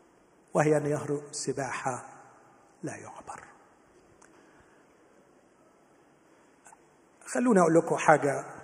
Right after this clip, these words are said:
أخيرة. أنا قلت كم مرة أخيرة دلوقتي؟ دي تاني مرة. أذكر في مرة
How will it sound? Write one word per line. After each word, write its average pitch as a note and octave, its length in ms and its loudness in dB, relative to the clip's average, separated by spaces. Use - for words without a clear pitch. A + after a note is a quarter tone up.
أخيرة. C#3+ 520 2
أنا D3+ 80 -2
قلت D#3+ 160 -2
كم D3 160 -2
مرة C#3 240 -2
أخيرة C#3+ 280 -2
دلوقتي؟ D3 340 -8
دي D3+ 120 -2
تاني C#3 220 -2
مرة. A#2 280 -8
أذكر C#4 220 2
في - 140 4
مرة G3+ 600 8